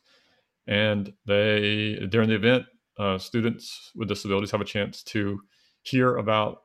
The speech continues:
their career and their science or their technology, whatever it is they do, uh, as well as how they've overcome the challenges related to a particular disability.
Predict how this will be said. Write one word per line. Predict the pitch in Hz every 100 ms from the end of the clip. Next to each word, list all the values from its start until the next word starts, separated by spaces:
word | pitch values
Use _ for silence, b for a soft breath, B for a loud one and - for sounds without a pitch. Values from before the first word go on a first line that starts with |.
| -
their | 92 98 95 - _ _ _ _
career | - 135 139 127
and | 98
their |
science | 95 - 170 151 156 -
or | 110
their | 95
technology, | - 107 127 117
whatever | 101 107 104
it |
is | 104
they | 98
do, | 98 143 127 107 b b b -
uh, | 104 98
as | 113 110
well | 117 120 107
as | 101 98 95 _ _ _ _
how | - 110 110 107
they've | 101 101 98
overcome | 92 101 98 98
the |
challenges | 98 101 98 98 95
related | 101 101 101
to | 110
a | 98
particular | 90 98 101
disability. | 90 90 92 107 101 98 101